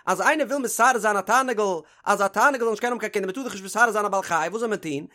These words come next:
זאל מען ארופנעמען דער קרבולת, דאס איז דער רוטע חלק, וואס ליגט אויף דעם קאפ? אין א תוצאה פון דעם איז, אז דער תרנגל קיין מענטש און קיין קינדער. זעען מיר פון דעם, אז ווי לאנג מיר ריט נישט צו, דער איבר ההולודה,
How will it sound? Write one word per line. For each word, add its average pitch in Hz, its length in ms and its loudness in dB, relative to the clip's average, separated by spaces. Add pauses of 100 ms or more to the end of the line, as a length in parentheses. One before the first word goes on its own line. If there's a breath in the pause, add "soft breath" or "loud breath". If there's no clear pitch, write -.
(160 soft breath)
זאל 196 100 0
מען 208 240 2
ארופנעמען 269 300 -2
דער 220 100 0
קרבולת, 208 500 0
דאס 180 40 -10
איז 185 80 -6
דער 190 100 -2
רוטע 247 200 -2
חלק, 226 260 0
וואס 185 140 -8
ליגט 226 160 -6
אויף 202 100 -4
דעם 196 100 -6
קאפ? 160 240 -2 (160)
אין 214 200 2
א 208 80 0
תוצאה 226 480 -2
פון 285 120 -2
דעם 311 240 2
איז, 294 320 -6
אז 233 180 0
דער 233 160 -2 (160)
תרנגל 294 400 2
קיין 285 220 -2
מענטש 294 240 -2
און 285 120 -4
קיין 277 140 -2
קינדער. 233 300 -4 (160)
זעען 254 260 0
מיר 277 80 -2
פון 226 180 -4
דעם, 156 220 -4 (180)
אז 196 160 2
ווי 202 100 0
לאנג 294 280 2
מיר 269 100 2
ריט 294 260 -4
נישט 247 240 -8
צו, 254 80 -10 (360)
דער 202 280 0
איבר 285 320 4
ההולודה, 226 760 2